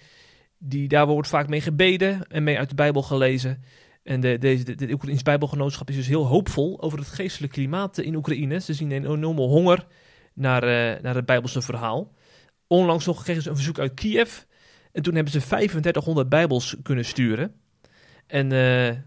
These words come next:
ter bemoediging deelt deze persoon ook nog, ehm, het volgende:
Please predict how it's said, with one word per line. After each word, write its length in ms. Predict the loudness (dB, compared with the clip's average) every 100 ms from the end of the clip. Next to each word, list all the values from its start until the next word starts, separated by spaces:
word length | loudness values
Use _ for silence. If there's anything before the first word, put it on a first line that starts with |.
| -18 4
ter 120 | 6
bemoediging 460 | 6 4 2 0
deelt 180 | 0 0
deze 180 | 0 -2
persoon 380 | -2 -2 -2 0
ook 140 | -2
nog, 320 | -2 -6 -14 -20 _ _
ehm, 560 | -4 -2 0 -2 -4 -8 -18 _ _ _
het 160 | -10 -2
volgende: 520 | 0 0 0 -2